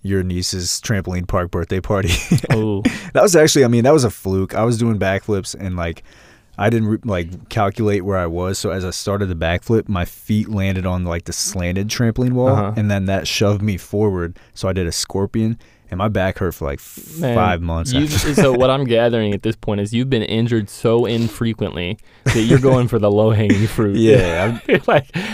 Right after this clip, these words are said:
Speaker 2: you know, as a matter of fact, like, I did, uh, scrape my elbow one time,
Speaker 1: <laughs> Yeah.
Speaker 2: <laughs> you know, in third grade. Um, no, dude, it's, it's, it's crazy. That, those were the only, I've never broken anything. Um,
Speaker 1: I can't
Speaker 2: but
Speaker 1: imagine it feels good. I've never, never broken a bone, but I don't think,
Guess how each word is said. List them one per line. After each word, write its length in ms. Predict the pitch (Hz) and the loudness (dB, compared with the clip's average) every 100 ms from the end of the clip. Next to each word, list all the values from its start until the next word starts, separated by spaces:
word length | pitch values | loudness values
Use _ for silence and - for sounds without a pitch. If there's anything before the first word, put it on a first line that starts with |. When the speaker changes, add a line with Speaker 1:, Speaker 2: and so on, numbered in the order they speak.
| 180 - | -8 -2
Speaker 2:
you 120 | 151 | 2
know, 140 | 165 | 4
as 160 | 160 143 | 4 2
a 60 | |
matter 260 | 139 151 156 | 2 4 2
of 100 | 139 | 2
fact, 240 | 147 139 | 2 2
like, 160 | 123 113 | 2 2
I 120 | 113 | 0
did, 680 | 110 117 127 127 120 113 - | 0 2 4 2 0 -4 -2
uh, 240 | 110 104 | 0 0
scrape 380 | 110 - 135 117 | -2 0 0 0
my 180 | 101 101 | -2 0
elbow 300 | 117 113 104 | 2 2 2
one 180 | 98 107 | 2 0
time, 280 | - 120 123 | 0 2 2
Speaker 1:
<laughs> 40 | |
Yeah. 280 | 170 156 110 | 4 4 4
Speaker 2:
<laughs> 220 | - 143 - | 0 -2 2
you 80 | |
know, 160 | 139 120 | 2 2
in 80 | 113 | 2
third 280 | 123 117 113 | 2 2 2
grade. 320 | 117 107 123 110 - - - _ | 0 0 -4 -16 -20 -20 -20 _
Um, 600 | 147 139 127 98 71 139 - _ _ _ - - - | 0 2 0 -2 -6 -10 -16 _ _ _ -20 -20 -6
no, 200 | - 151 | 0 0
dude, 160 | 135 123 | 0 0
it's, 260 | 117 - - | -4 -8 -6
it's, 320 | 120 - - | -6 -8 -10
it's 180 | 123 110 | -8 -4
crazy. 420 | 117 113 104 101 | -2 0 -2 -2
That, 300 | 92 131 117 | 2 0 2
those 180 | 135 147 | 2 4
were 100 | 139 | 2
the 80 | 104 | 2
only, 200 | 117 107 | 0 0
I've 160 | 110 | -2
never 200 | 127 131 | -2 -2
broken 340 | 107 104 104 104 | 0 -2 0 -4
anything. 600 | 101 101 101 98 107 - 110 | -4 -4 -4 -4 -6 -6 -2
Um, 440 | 104 101 98 101 | 0 2 0 -4
Speaker 1:
I 60 | - | -6
can't 220 | - 160 | -6 0
Speaker 2:
but 80 | 120 | 2
Speaker 1:
imagine 260 | 98 98 90 | 0 -2 -6
it 80 | 85 | -6
feels 260 | 92 87 | -6 -8
good. 240 | 80 85 80 | -8 -8 -6
I've 100 | 82 | -6
never, 300 | 92 90 82 | -6 -6 -8
never 280 | - 101 104 | -6 -2 0
broken 320 | 101 101 101 | 0 0 -2
a 20 | 92 | -4
bone, 300 | 90 92 87 | -4 -4 -4
but 80 | |
I 60 | 87 | -4
don't 180 | 90 87 | -4 -6
think, 220 | 98 90 | -8 -10